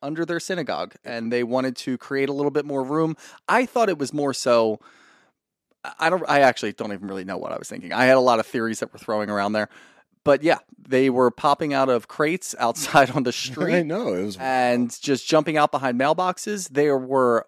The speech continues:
Speaker 1: hundreds of people down there that were just digging the tunnels, just having a good time. And look, wh-, what is it? You gotta take this away? Guys can't dig tunnels anymore?
Speaker 2: That's, I guess, like, if there's nothing nefarious going on, what's the
Speaker 1: I mean, it's
Speaker 2: issue?
Speaker 1: gotta be a structural issue. Like, what if things start crumbling because they're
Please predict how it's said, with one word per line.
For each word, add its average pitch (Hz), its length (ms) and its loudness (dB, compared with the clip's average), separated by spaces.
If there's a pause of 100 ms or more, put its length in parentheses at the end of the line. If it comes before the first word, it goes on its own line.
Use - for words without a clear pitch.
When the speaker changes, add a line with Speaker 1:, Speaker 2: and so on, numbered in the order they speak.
Speaker 1:
hundreds 165 640 0
of 117 240 -8
people 202 240 -8
down 76 240 -10
there 71 220 -10 (300)
that 147 120 0
were 175 120 2
just 247 200 -2
digging 214 320 -2
the 208 60 -6
tunnels, - 500 -10
just - 320 -10
having 208 300 2
a 214 40 0
good 196 140 2
time. 180 240 0
And 208 160 -4
look, - 200 0
wh-, - 280 -16
what 247 140 4
is 147 100 0
it? - 180 -14
You 147 240 -6
gotta 147 140 0
take 165 220 -6
this 180 160 -6
away? 190 240 0
Guys 131 240 0
can't 156 180 -2
dig 165 160 -6
tunnels 196 300 -2
anymore? 240 320 0 (100)
Speaker 2:
That's, 165 260 -10
I 208 100 -2
guess, 233 340 -2
like, 196 260 0 (200)
if 165 200 -10
there's 180 200 -2
nothing 220 340 -2
nefarious 123 640 0
going 85 340 -4
on, 78 340 -8 (200)
what's 123 320 -6
the 196 100 -6
Speaker 1:
I 196 60 -2
mean, 175 140 -2
it's 143 100 -8
Speaker 2:
issue? - 20 -6
Speaker 1:
gotta 147 160 -4
be 113 80 -6
a 107 80 -8
structural - 640 0
issue. - 260 -12
Like, 78 220 -12
what 110 160 -4
if 104 80 -10
things 107 280 -14
start - 200 -12
crumbling 98 480 -8
because 101 300 -16
they're - 240 -14